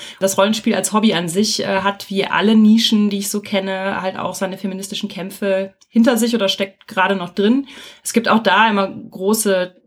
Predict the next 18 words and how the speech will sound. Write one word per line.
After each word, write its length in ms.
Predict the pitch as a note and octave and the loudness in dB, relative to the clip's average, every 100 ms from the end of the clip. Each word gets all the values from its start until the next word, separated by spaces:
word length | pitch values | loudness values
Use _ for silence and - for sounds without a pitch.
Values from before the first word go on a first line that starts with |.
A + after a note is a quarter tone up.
| _ _ _ | _ _ _
te-, 180 | - - | -12 -10
große 300 | - F#3+ F#3 | -6 -4 0
Widerstände, 680 | G3 C#4+ - A#3 A3 A3 G#3 | 2 2 2 2 4 4 2
auch 100 | F#3 | -2
große 300 | F#3+ G3+ A3 | -2 -2 -4
Teile 320 | - F3+ F#3+ | -4 -2 -2
von 240 | G3 F#3+ F3+ | -2 -4 -6
einem 320 | F3 F3 F3+ | -8 -8 -10
Fandom, 500 | - F#3 F3 F#3+ F3+ | -4 -2 0 -2 -2
das 180 | F3+ - | -4 -2
halt 160 | F3 | -4
sagt, 280 | - E3+ - | -2 -2 -4
früher 240 | - F#3+ | -4 -2
war 80 | F3 | -2
alles 160 | F3 - | -4 0
besser 320 | C#4 C#4+ A#3+ | 2 4 2
und 120 | A3+ | 2
sowas. 300 | A3+ G#3+ A3 | 2 0 0